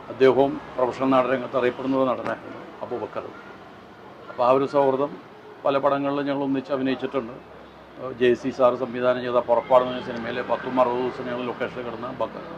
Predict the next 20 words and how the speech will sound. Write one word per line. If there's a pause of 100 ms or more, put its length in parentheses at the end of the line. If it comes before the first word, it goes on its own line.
അബൂബക്കറായിട്ട്
നല്ല
അടുപ്പമുണ്ട്. (680)
ആ (120)
സ്നേഹബന്ധം (260)
അങ്ങനെയാണ്
ഇവരുടെ (440)
ഉമ്മച്ചിയുടെ
വീട്ടിൽ (520)
ഞങ്ങൾ (100)
ചെന്ന്
പെടുന്നത്. (1600)
അതിലൂടെ (140)
നവാസുമായിട്ട്
അടുപ്പം (100)
വന്നു. (340)
അങ്ങനെ
പിന്നീട് (360)
ഞാൻ (220)
പ്രൊഡക്ഷൻ